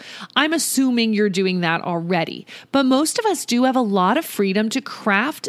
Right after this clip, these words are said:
a really unique homeschool high school plan around an internship. And if this is a good fit for your teen, I think you should consider it. So, I mean, you can have this bridge between the academic learning that they've been doing a lot of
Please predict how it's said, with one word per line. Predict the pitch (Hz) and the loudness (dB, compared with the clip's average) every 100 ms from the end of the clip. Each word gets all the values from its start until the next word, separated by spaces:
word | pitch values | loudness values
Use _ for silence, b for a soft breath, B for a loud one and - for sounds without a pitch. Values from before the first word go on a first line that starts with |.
| - | -4
a | 226 | -2
really | 196 202 262 359 | 2 2 2 2
unique | 381 254 214 208 - b b - | 2 2 2 0 -10 b b -12
homeschool | - 226 240 - 302 | 0 2 2 0 0
high | 247 240 | 2 0
school | - 320 | 0 -2
plan | - 196 185 190 - | -2 0 2 0 0
around | 202 185 180 190 | 0 2 2 2
an | |
internship. | 190 196 - 170 - - - | 0 0 -2 -4 -2 -4 -4
And | - 185 | -4 -4
if | 165 | -4
this | 175 233 277 | 0 2 2
is | 285 | -2
a | 262 | 0
good | 262 220 | 0 0
fit | 233 - | -4 -2
for | 220 | -2
your | 214 254 339 | 2 2 0
teen, | - 185 175 170 175 B B B | -2 -2 0 -2 -4 B B B
I | 208 | -2
think | 190 - 220 214 - | -2 0 0 0 -2
you | 233 | -4
should | - 185 175 - | 0 0 -2 -2
consider | 240 233 392 330 | -6 -2 0 0
it. | 147 - B B B | 0 -4 B B B
So, | - 285 | 0 2
I | |
mean, | 285 285 277 269 b b b b _ _ _ - | 2 2 0 -4 b b b b _ _ _ -2
you | 233 294 339 | 2 4 2
can | - 392 | -2 -2
have | 330 294 | 0 0
this | 233 202 | 0 -2
bridge | - 269 226 180 - | 0 2 2 0 -2
between | 196 220 196 | -2 0 2
the | 180 | 2
academic | 185 285 226 208 233 | 2 0 0 0 0
learning | 247 247 254 254 | 0 0 0 0
that | 214 | 0
they've | 190 180 | 0 0
been | 196 | 0
doing | 185 185 190 | 0 0 0
a | |
lot | 170 156 160 | 0 2 2
of | 160 285 - | 2 0 -4